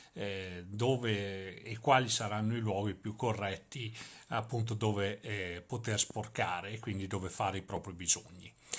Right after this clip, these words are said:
Innanzitutto, mm, vi voglio raccontare qualcosa dei cuccioli di questa età. Un cucciolo a, a que-, a un, in età così giovanile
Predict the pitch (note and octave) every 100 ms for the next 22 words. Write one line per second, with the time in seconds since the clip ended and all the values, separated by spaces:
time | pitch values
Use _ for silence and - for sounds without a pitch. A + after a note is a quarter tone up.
0 | - - - C#3+ E3+ F3 F3+ G#3+ A3 F#3+
1 | - - E3 C#3 B2+ A2 A2 A2+ G#2+ G#2
2 | G2 G2+ A#2 B2 G#2+ - A2 G#2+ A#2 A#2
3 | G2+ G#2+ G#2+ G#2 G2 - B2+ A#2 A#2+ G2+
4 | G2 - G2+ - G2+ - F#2+ - - -
5 | - - C3 B2+ G#3 - F3 B2+ C3 G#2+
6 | A2+ G#2 G2 F#2+ F#2 F2+ A2 A2+ D3 C#3+
7 | A2 A#2 A#2 G#2+ G#2 G2 G2 G2 G#2 G#2+
8 | A#2+ A#2+ A2+ D3 C#3 A#2 A#2+ C3+ D3+ C3+
9 | A2+ G#2+ G2